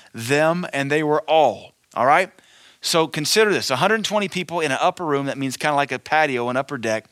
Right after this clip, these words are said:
and they were all filled with the Holy Ghost, and they all spoke with tongues. At the first demonstration of tongues in the Bible, everyone present receives the Holy Ghost and everyone present speaks in tongues.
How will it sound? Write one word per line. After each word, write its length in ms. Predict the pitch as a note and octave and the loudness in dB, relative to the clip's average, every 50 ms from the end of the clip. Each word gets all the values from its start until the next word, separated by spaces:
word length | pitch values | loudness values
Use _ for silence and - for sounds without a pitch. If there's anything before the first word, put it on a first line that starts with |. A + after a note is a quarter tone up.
| _ - - - - - - - - _ | _ -20 -20 -20 -20 -20 -20 -20 -10 _
and 160 | A#2 C3 C#3 | -2 0 2
they 100 | D3 D3+ | 2 2
were 140 | D3 D3 D3 | 2 2 0
all 440 | - - E3+ F3 F#3+ G3+ G#3 G#3 F3+ | 2 4 6 6 8 8 6 6 4
filled 340 | - - - G3 F#3+ F3+ | 0 -2 0 0 0 2
with 160 | D#3 E3 D#3 - | 0 -4 -4 -2
the 120 | D3+ C#3 | -4 -2
Holy 220 | C3+ D3 D3+ D3 | 0 0 -2 0
Ghost, 300 | C3 C#3 C#3 D3+ D3 - | 0 0 0 0 -2 -2
and 100 | C#3+ C3 | -4 -2
they 140 | C3+ C#3 C#3+ - _ | -2 -2 -4 -2 _
all 240 | D3+ D#3+ E3+ F3 F3 | 0 2 2 2 0
spoke 400 | E3+ - - D#3 D3 C#3 - C3 | -2 -6 -4 -4 -6 -6 -6 -8
with 140 | A#2+ - | -10 -8
tongues. 500 | - - B2+ A2 F#2+ F#2 E2+ - - - - _ _ - - - - - - - - - | -2 0 0 0 0 -4 -10 -12 -14 -14 -14 _ _ -20 -20 -20 -20 -18 -18 -20 -6 -2
At 160 | - D3 D3 | 0 0 0
the 100 | - D3+ | 0 -6
first 380 | - - - G#3 A3+ A#3 - - | -4 0 2 2 2 2 2 0
demonstration 640 | G3 G#3 G3+ G3+ - - - G3 F#3+ F3+ - E3+ F3 | 0 0 0 -2 -4 -2 0 0 0 0 0 -2 -4
of 80 | D#3+ | -6
tongues 320 | - - F3 F3 D#3+ D3 C#3 | -4 -2 -2 -2 -2 -6 -6
in 80 | D#3+ | -6
the 60 | D#3+ | -4
Bible, 360 | D3 C3 A#2 A2 G#2+ A#2 B2+ B2+ - - - - - - _ | 0 0 0 0 -2 -6 -10 -10 -14 -20 -20 -20 -20 -12 _
everyone 460 | - E3 F#3+ G#3+ A3+ A3+ A3+ A3+ A3 | 0 2 2 2 0 -2 -4 -4 -4
present 520 | - - - A3+ A3 G3 D#3+ B2 B2 A#2+ - _ | -6 -6 0 2 2 2 2 -2 -8 -10 -10 _
receives 560 | B2+ C3 B2+ - - E3 F3 F3+ F3 D#3+ C#3 | -6 -4 -4 -2 -2 -2 -2 -2 -4 -4 0
the 120 | C#3+ C3+ | -2 0
Holy 280 | B2+ D3+ D#3+ D#3+ D#3 D3 | 0 0 -2 0 -2 0
Ghost 340 | C3 C3 B2+ C3 B2 - C3 | 0 0 0 0 -2 -4 -6
and 80 | B2 - | -6 -4
everyone 480 | - D3+ E3 F3 F3+ F3 F3 E3+ E3 | 0 0 0 2 0 -2 -4 -4 -6
present 440 | C#3+ - - E3+ D3+ B2 A#2+ A2+ - | -6 -2 0 2 2 2 -2 -8 -8
speaks 360 | - - - C3 B2 - - | -10 -6 -6 -6 -6 -6 -6
in 120 | A#2+ A#2 G#2+ | -6 -6 -4
tongues. 520 | - C3+ B2 G2+ E2+ - - - - - | 0 0 0 0 -2 -10 -12 -14 -14 -14